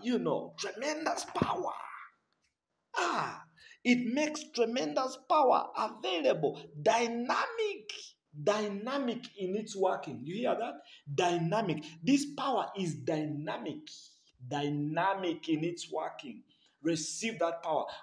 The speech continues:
I switch on that power in your life. I make that power available for you in the name of Jesus. This power is available to you.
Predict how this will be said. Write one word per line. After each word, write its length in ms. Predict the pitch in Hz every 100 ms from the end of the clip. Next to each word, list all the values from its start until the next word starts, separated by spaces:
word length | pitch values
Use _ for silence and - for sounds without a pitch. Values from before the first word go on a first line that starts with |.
| -
I 160 | 131 139
switch 440 | 135 - - 214 208
on 200 | 190 165
that 260 | 170 170
power 280 | 170 170 139
in 80 | 143
your 120 | 139
life. 220 | 139 123 - - -
I 220 | - 156 156 151
make 300 | 190 196 -
that 180 | 180 -
power 400 | 185 160 135 -
available 480 | 190 208 185 151 147
for 220 | - 147
you 220 | 165 139 - - 175
in 240 | 190 175
the 140 | 160
name 360 | 151 170 214 202
of 140 | 156
Jesus. 280 | 180 170 - - -
This 240 | 170 226 -
power 400 | - 214 220 - 175
is 160 | 151
available 720 | 143 127 - - 185 214 190
to 100 | -
you. 220 | 175 156